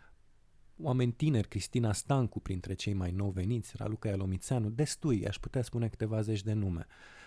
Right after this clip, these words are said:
Uh, dar niciunul dintre ei nu este, nu poți să spui, „Mm, ăsta e, a trecut pe la Blecher,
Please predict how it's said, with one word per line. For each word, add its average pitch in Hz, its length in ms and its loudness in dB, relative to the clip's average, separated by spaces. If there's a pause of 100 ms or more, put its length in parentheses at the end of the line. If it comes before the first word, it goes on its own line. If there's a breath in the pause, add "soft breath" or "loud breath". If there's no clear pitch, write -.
(160 loud breath)
Uh, 117 320 0
dar 135 160 4
niciunul 180 420 4
dintre 156 300 4
ei 160 180 4
nu 123 140 4
este, 113 320 4
nu 113 100 4
poți 120 220 2
să 113 80 0
spui, 117 460 0
„Mm, 120 420 0 (100)
ăsta 123 340 2
e, 110 680 4
a - 120 -2
trecut 113 320 0
pe - 80 6
la 107 140 6
Blecher, 98 560 -2